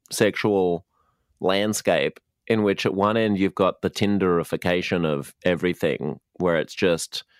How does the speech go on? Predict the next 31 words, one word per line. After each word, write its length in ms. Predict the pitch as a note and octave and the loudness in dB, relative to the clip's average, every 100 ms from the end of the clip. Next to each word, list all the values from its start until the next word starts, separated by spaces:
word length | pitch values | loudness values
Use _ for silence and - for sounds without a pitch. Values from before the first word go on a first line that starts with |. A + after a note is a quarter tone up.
| _ | _
swipe 340 | - - F#2 E2 | -6 0 0 2
left, 240 | F2 E2 _ _ _ _ _ | -2 -2 _ _ _ _ _
swipe, 280 | - F2+ - - _ | -2 0 -2 -6 _
swipe 300 | - E2 D#2 | -2 -2 0
right, 240 | D#2+ D2+ - _ - - - E2 - | 0 0 -4 _ -18 -16 -14 -12 -2
get 160 | F#2+ | 0
it 80 | E2+ | 2
on. 340 | F2 E2 D#2+ - _ _ _ _ | 0 0 -4 -6 _ _ _ _
And 240 | - F#2+ F2+ | -2 2 2
then 220 | F2+ F2 | 2 0
at 140 | E2+ | 0
the 100 | G2 | 2
other 180 | F#2 G2 | 2 2
end, 220 | F2+ E2+ | 0 0
you've 120 | E2+ D#2 | -2 0
got 160 | F2 | -2
people 220 | - F2+ E2 | 0 -2 0
having 220 | E2+ F2 | -2 -2
to 100 | F#2 | 0
invent 600 | E2+ D#2 F2+ G2+ G2 - - | -2 0 -2 0 -2 -6 -4
new 280 | G2 F#2 F#2 | 0 2 0
categories 600 | - F2+ F#2 F#2 F2 E2 | 0 -2 0 0 0 0
of 180 | E2 D2+ | -2 -2
progressive 580 | - E2 F2 E2+ F2+ D2+ | -4 0 0 0 -2 0
sexual 380 | F#2 E2+ F#2 E2+ | -2 0 0 0
minority 720 | E2 D#2+ E2 F2 D#2+ B1+ C2+ - - - | 0 0 0 2 0 -2 -6 -12 -20 -8
just 240 | - F#2 - | 0 0 2
so 160 | G2+ | 0
that 160 | E2+ E2 | 0 0
they 160 | E2 E2 | 0 0
can 320 | E2+ D#2 | 0 -2